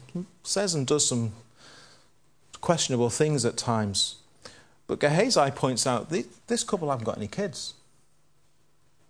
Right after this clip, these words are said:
And so Elisha makes this promise to her, "This time next year, you'll have a son." And she's not quite sure how to take that at first. Verse sixteen. Uh,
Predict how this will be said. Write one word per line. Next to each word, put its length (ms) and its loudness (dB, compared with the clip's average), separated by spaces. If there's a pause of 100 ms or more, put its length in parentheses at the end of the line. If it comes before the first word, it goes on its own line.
(640)
And 120 -2
so 180 4
Elisha 560 0 (1040)
makes 320 -4
this 320 -2 (380)
promise 400 0
to 180 -2
her, 180 -4 (440)
"This 200 -4
time 260 -6
next 300 -6
year, 160 -2
you'll 180 -4
have 160 -12
a 40 -8
son." 360 -6 (1600)
And 100 -8
she's 220 0
not 160 0
quite 240 2
sure 240 2
how 100 0
to 160 -4
take 260 -2
that 120 -2
at 100 -6
first. 520 -4 (200)
Verse 220 0
sixteen. 560 0 (2000)
Uh, 340 -2